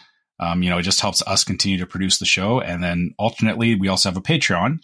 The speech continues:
which you can go to patreon dot com slash welcome home pod and check out our exclusive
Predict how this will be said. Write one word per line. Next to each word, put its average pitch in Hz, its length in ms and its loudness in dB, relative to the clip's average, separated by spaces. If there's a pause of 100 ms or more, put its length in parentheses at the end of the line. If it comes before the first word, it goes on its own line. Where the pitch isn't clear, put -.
which - 200 -4
you 80 120 -6
can 87 120 -2
go 85 120 -2
to 80 60 -8
patreon 87 360 -2
dot 85 160 -2
com 95 260 -2
slash - 300 -6
welcome 80 280 -6
home 82 160 -8
pod 104 420 0 (420)
and 104 80 0
check 120 200 0
out 107 280 2
our 92 280 2
exclusive 110 880 2